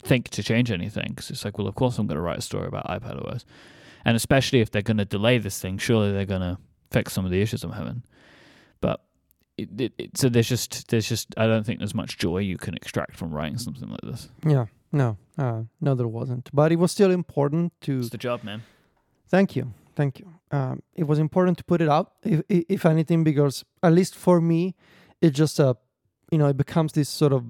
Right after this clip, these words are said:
Speaker 2: historical document, uh, where at this moment in time, like, frozen in time, I can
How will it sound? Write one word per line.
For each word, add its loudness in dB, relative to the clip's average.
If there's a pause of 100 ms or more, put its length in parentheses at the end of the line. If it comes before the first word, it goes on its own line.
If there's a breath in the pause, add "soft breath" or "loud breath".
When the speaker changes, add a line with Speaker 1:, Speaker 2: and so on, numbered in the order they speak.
(140)
Speaker 2:
historical 2
document, -2 (140)
uh, 0
where 2 (160)
at -2
this 0
moment 2
in -2
time, 0
like, -2
frozen 2
in 0
time, -2
I -2
can -8